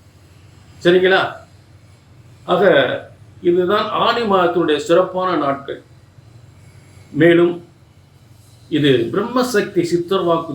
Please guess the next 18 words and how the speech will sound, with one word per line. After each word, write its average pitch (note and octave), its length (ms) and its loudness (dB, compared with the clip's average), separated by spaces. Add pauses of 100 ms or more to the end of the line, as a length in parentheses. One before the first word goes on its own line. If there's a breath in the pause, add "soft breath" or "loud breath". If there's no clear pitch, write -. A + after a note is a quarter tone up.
ஜோதிடம். D3+ 480 -2 (1600)
இங்கே G#3+ 260 4
சொல்லப்படுகின்ற G#3 800 2
ஒரு E3 100 0
வார்த்தை, F#3 400 0 (100)
ஜோதிட A#3+ 480 2
சாஸ்திரம் B3 880 2
என்பது A3+ 420 -2
ஒருபோதும் A3 760 0
தப்புவதில்லை, G#3+ 840 0 (180)
தவறுவதில்லை. F#3 1000 0 (2250)
அப்ப C#3+ 180 -4
நிறைய E3 340 2
இடத்துல F3+ 300 -2
பார்த்து, D#3 300 -2
"எங்க D3+ 220 -6
நடக்க C#3+ 340 -2
மாட்டேங்குது?" C#3+ 500 -6